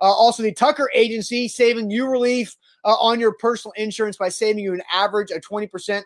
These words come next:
on that insurance. Tucker T N dot com. Calvin and Subtle for new hardwood floors and finishings. Calvin and Subtle dot com, uh, and the Bone and Joint Institute of Tennessee, the region's destination for comprehensive orthopedic and sports medicine care,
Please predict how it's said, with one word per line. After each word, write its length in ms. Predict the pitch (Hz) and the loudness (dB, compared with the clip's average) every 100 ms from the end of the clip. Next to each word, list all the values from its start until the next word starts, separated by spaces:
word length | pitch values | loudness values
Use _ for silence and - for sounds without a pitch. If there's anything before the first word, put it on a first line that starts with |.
| 190 | -2
on 200 | 196 208 | -2 2
that 200 | 196 185 | 0 0
insurance. 480 | 185 - 185 180 - _ _ | -6 -2 -2 -2 -8 _ _
Tucker 340 | - 226 254 247 | 0 2 0 -4
T 260 | - 233 | 0 2
N 200 | 214 202 | 2 4
dot 260 | 180 160 151 | 4 4 4
com. 340 | 190 196 202 - _ _ | 2 4 2 -2 _ _
Calvin 400 | 214 233 254 254 | 2 6 6 4
and 120 | 220 | 0
Subtle 420 | - 247 220 185 | 0 4 4 2
for 180 | 175 196 | 0 -4
new 180 | 196 220 | -2 0
hardwood 460 | 190 226 214 220 - | 4 4 6 4 2
floors 420 | 214 214 208 202 175 | 2 4 4 0 -8
and 160 | 170 | -8
finishings. 560 | 208 214 202 214 202 - _ _ - | -6 -6 -4 -4 -6 -10 _ _ 0
Calvin 380 | 214 220 220 | 4 4 4
and 160 | 208 180 | -2 -4
Subtle 360 | - 208 208 185 | 2 4 6 4
dot 300 | 180 160 147 | 4 4 2
com, 440 | 208 214 208 208 185 _ _ | 2 2 4 -2 -6 _ _
uh, 120 | 185 190 | 0 0
and 240 | 220 233 226 | 2 0 0
the 120 | 214 | -2
Bone 280 | 156 208 226 | 2 2 4
and 140 | 208 | 0
Joint 320 | 165 214 214 - | 4 4 4 -2
Institute 460 | 208 196 196 196 | -4 -4 -6 -4
of 140 | 190 180 | -4 -6
Tennessee, 640 | 175 165 - 202 196 180 _ - | -10 -10 -6 -2 -2 -4 _ -8
the 80 | 175 | -2
region's 320 | 202 185 147 | -2 -4 -4
destination 760 | 156 196 196 185 190 190 175 | 2 0 0 -2 -2 -2 -6
for 160 | 160 165 | -10 -8
comprehensive 720 | - 196 190 185 185 180 180 160 | -2 0 0 -4 -4 -4 -4 -2
orthopedic 520 | 196 196 180 180 180 | -2 -2 -2 -2 -2
and 140 | 160 | -4
sports 380 | - 190 190 185 | -4 0 0 -2
medicine 340 | 175 165 147 | -4 -4 -6
care, 320 | 139 180 175 | -2 2 4